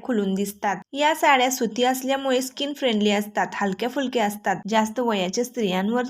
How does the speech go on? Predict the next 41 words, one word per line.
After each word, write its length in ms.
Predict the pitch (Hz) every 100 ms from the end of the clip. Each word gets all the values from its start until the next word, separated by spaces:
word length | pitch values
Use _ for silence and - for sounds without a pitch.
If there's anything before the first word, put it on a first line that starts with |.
| 269
तर 80 |
या 260 | 262 233 202
साड्या 300 | 208 254 254 254
खूपच 440 | 254 262 269 262
रिच, 300 | 269 262 262
रॉयल 320 | 262 247 233 240 -
आणि 200 | 214 247
हाय 200 | 247 220
क्लास 320 | 202 202 208
दिसतात. 380 | 202 202 - 196 196 - - 202
जर 180 | 220 214
तुम्हाला 340 | 208 180 175 202
ही 200 | 220 220
न्यू 260 | 208 214 220
फॅशनमध्ये 560 | 196 170 202 208 220 220
असलेली 420 | 220 214 214 214
फॅन्सी 500 | 220 247 208 190 226
लिनन 280 | 226 220 214
साडी 220 | 220 233
घ्यायची 460 | 240 233 208 185 240
असेल, 360 | 247 262 214 196 - - -
तर 100 | 240 233
तुम्ही 180 | 262 277
अशा 220 | 240 254
लिनन 300 | 240 226 214
साड्या 220 | 220 226 226
नक्कीच 420 | 226 214 208 208
खरेदी 280 | 240 196 196
करू 240 | 208 190
शकता. 480 | 190 196 202 208 - - _ _ -
या 200 | 220 220
साडीची 400 | 226 175 202 -
किंमत 340 | 262 262 262
एक 220 | 269 269 277
हजार 180 | 277
पन्नास 440 | 269 233 196 185 -
ते 160 | 269 -
अकराशे 440 | 214 208 214 208 262
पन्नासच्या 540 | 254 214 202 202 262
दरम्यान 460 | 262 247 185 190 190
आहे. 280 | 202 196